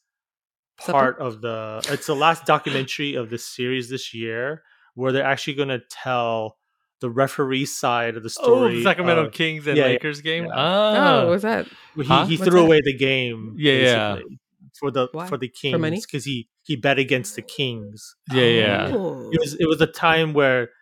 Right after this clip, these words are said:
Speaker 2: the Kings could have been champions, but
Speaker 3: Yeah.
Speaker 1: Oh, I
Speaker 3: The
Speaker 1: think I ki-, I think
Speaker 3: rivalry?
Speaker 1: I kinda saw clips of that when it
Speaker 2: Yes,
Speaker 1: was
Speaker 2: yeah,
Speaker 1: at, at the
Speaker 2: yeah.
Speaker 1: end, but I didn't even realize I was, they were talking
Speaker 2: That
Speaker 1: about
Speaker 2: was
Speaker 3: So that,
Speaker 2: him,
Speaker 3: that
Speaker 2: yeah.
Speaker 3: hasn't aired yet?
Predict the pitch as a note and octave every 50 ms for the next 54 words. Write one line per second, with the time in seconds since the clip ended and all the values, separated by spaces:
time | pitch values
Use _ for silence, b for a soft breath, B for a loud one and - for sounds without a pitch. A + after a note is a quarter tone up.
0 | _ - C3 - - D3+ C#3+ C3 - - D3+ C3 A#2+ A#2 B2 A#2 - - B2+ A2+
1 | G#2+ - A#2+ B2 A#2 A#2+ - - - - - B2+ A#2 A2+ B2+ A2+ G#2+ A#3+ D4+ F4+
2 | F4+ F4 D4 C4 C4 C4+ - - - C3+ C3+ C#3 D3 - - - D#4 D#4+ D4 F#3+
3 | - A#3+ A#3+ A#3+ A#3+ A#3+ - G#3+ G3+ G3 G3 - - F#3 F#3+ - - A#3+ A3 A3+
4 | B3 B3 C4 C4 - F#3 F3+ E3+ F3 E3+ D#3+ D3+ - - D3+ C#3+ C3+ C3+ C3+ C3
5 | B2 A#2+ - E3+ E3+ F3+ F3+ E3+ E3 E3+ E3 F3 E3+ E3 D#3+ D#3+ D3+ D3+ D3+ D3+
6 | D3+ D3 - D3 C#3 C#3 C#3 C#3 - _ - C#3+ C#3+ C#3+ - D#3 C#3+ D3+ C#3+ C#3+
7 | C#3 C3+ - D#3+ F3 - E3 E3+ E3+ - - F3+ F3+ D#3+ D3+ C3+ C3 B2+ C3 C#3+
8 | C#3+ D3+ F3+ G3 G3+ - -